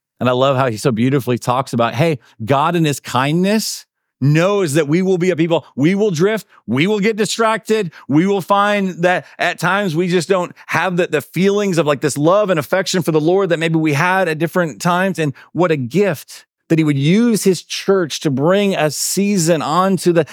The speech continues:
the calendar so we can focus in on these very realities. He sa-, he says this, "We hope that as Christians, uh, we hope that as Christians, we mature and grow and become more and more like Christ.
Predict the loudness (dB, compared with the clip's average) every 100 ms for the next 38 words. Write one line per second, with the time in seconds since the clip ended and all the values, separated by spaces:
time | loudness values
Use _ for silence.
0 | -4 -4 -2 -2 0 0 0 2 0 0
1 | -4 0 0 2 -2 -2 -4 0 2 0
2 | -2 -2 0 2 0 -2 -4 _ _ -4
3 | -2 0 0 2 0 0 2 2 0 0
4 | -2 -4 -2 -4 -4 -2 0 0 0 0
5 | -2 _ _ -20 0 2 4 4 0 0
6 | 0 0 -2 -2 -2 -2 -2 -2 -4 -12
7 | _ _ -14 -6 0 2 2 0 -2 -2
8 | 0 -2 0 -2 0 0 0 0 0 2
9 | 0 0 0 2 2 2 2 2 0 0
10 | 0 0 2 2 0 2 0 0 0 0
11 | 0 -4 -12